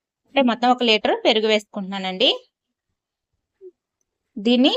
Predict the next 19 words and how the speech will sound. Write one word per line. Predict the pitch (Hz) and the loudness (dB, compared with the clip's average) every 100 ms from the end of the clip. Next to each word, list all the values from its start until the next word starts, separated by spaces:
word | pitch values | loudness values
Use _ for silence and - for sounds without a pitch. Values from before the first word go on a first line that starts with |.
| 440 | -2
మార్నింగ్ | 277 220 233 247 | 0 0 0 0
ఒక | 233 226 | -2 0
గంట | 220 208 226 | 0 0 -2
ముందు | 226 220 | 0 0
కలుపుకొని | 269 214 208 240 269 | 2 0 0 -2 2
వేసుకుంటే | 226 196 - 220 262 | 2 0 -6 -6 -2
సరిపోతది. | 254 190 190 185 180 285 539 - _ _ _ _ _ _ _ _ _ _ _ _ _ _ _ _ _ _ - | -2 -2 -6 -4 -2 -2 -2 -12 _ _ _ _ _ _ _ _ _ _ _ _ _ _ _ _ _ _ -4
నేను | 226 277 | 0 4
వేయడానికి | 269 226 240 240 302 | 4 4 4 2 0
ఒక | 233 | -2
గంట | 208 214 214 | -2 0 0
ముందైతే | 233 214 208 254 | -2 0 0 0
కలుపుతున్నానండి. | 370 262 - 214 202 190 185 247 508 508 _ _ _ _ _ _ _ 262 _ _ _ _ _ _ _ - | 0 -2 -2 -6 -6 -6 -4 -2 -2 -6 _ _ _ _ _ _ _ _ _ _ _ _ _ _ _ -2
తర్వాత | 240 233 | -2 0
దీంట్లో | 240 226 214 269 | -2 -2 0 2
ఒక | 320 254 | 2 2
మూత | 233 214 208 262 508 - _ _ _ _ _ _ _ _ _ _ | 0 -2 2 2 0 -6 _ _ _ _ _ _ _ _ _ _
సాల్ట్ | - - 233 214 226 | -12 2 4 4 2
వేసుకున్నాను, | 220 220 214 196 202 | -2 -2 -8 -6 -2